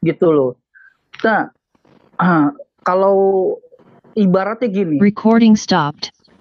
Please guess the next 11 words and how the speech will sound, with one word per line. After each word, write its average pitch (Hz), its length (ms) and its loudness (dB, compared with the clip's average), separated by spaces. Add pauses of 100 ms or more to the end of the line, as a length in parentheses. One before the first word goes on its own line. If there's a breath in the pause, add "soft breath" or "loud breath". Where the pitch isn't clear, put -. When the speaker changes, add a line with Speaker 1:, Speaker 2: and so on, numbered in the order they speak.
(1800)
Speaker 1:
Ibaratnya 165 520 -2
ya, 135 200 0 (1400)
eh, 156 340 2 (240)
jadi 190 320 -2 (580)
dari 180 460 -2
merekanya 208 500 0
sendiri, 127 840 -4 (1000)
gitu 127 260 -2
kan, 135 380 -2 (400)
mereka 202 420 -2
harus 185 640 -2